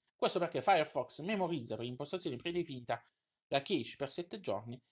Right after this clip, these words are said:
e dopo tale periodo vengono automaticamente rimossi dalla cache. Twitter, per risolvere il problema, ha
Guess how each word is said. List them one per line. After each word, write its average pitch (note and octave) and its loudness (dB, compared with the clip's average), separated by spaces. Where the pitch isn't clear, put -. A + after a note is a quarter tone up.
e E3+ -6
dopo F#3+ 0
tale E3 2
periodo C3 0
vengono C3 0
automaticamente B2+ -4
rimossi A2 -8
dalla G2+ -6
cache. - -12
Twitter, C3 0
per D#3 0
risolvere C#3+ 2
il A#2+ -4
problema, D#3+ -2
ha E3+ 2